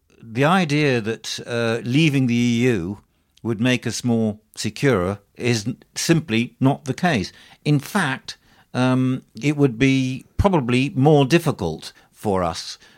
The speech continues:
uh, to have that control. There, there is a lot of, um, immigrants,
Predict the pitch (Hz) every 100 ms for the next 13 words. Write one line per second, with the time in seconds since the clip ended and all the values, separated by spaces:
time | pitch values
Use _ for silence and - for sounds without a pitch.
0 | _ 113 104 104 - 113 101 98 - 135
1 | 123 98 92 - 95 87 98 92 110 -
2 | - - - 110 107 95 104 101 95 98
3 | 110 135 - 117 92 - 107 101 98 98
4 | - 131 120 110 104 - -